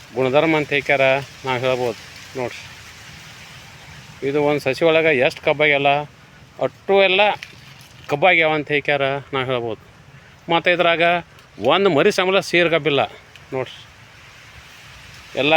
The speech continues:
ಕಬ್ಬ ಆಗೈತೆ ಅಂತ ಹೇಳ್ಯಾರ, ನಮಗೆ ನೋಡೋಕೆ ಗುರ್ತಾಕತಿ. ನನ್ನ ರೈತ ಮಿತ್ರರಿಗೆ ನಾ ಇನ್ನೊಂದು ಏನು ಹೇಳ್ತ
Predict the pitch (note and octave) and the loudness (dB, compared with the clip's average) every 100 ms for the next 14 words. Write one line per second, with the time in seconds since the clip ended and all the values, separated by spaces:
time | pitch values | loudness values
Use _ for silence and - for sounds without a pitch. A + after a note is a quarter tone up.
0 | D#3 C3 C#3+ D3+ C#3+ C#3 C3+ C#3 C3 C3 | 0 -2 2 2 2 -4 -6 -4 -2 -2
1 | B2+ - C3 C3 A#2+ A#2+ D#3 D3+ C3 B2 | -4 -8 -6 -4 -2 0 2 0 -2 -8
2 | A#2+ A2+ - - - - - - - - | -12 -12 -16 -18 -20 -20 -14 -14 -14 -20
3 | - - - - - - - - - - | -20 -20 -20 -20 -20 -20 -20 -20 -20 -20
4 | - - - _ - - D#3 F#3+ G#3 F#3 | -20 -20 -20 _ -20 -10 -2 2 2 4
5 | F#3+ G#3 G#3 G3+ G3 F#3 G3 F#3+ - E3+ | 2 2 2 4 4 4 4 2 -2 0
6 | F3+ E3+ G3+ F3+ F3 F3 F3 | 2 2 4 2 2 0 -2